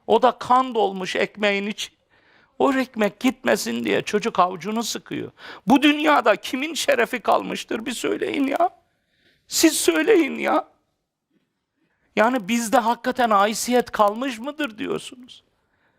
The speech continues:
Böyle bir şey yok. Bunun Şiisi de olmaz, Sünnisi de olmaz. Elin gavuru otuz devlet bomba yağdırıyor. Biz seyrediyoruz ya.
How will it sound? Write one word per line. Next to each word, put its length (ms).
Böyle 240
bir 60
şey 280
yok. 500
Bunun 340
Şiisi 720
de 60
olmaz, 360
Sünnisi 640
de 60
olmaz. 500
Elin 340
gavuru 360
otuz 460
devlet 420
bomba 320
yağdırıyor. 580
Biz 160
seyrediyoruz 840
ya. 280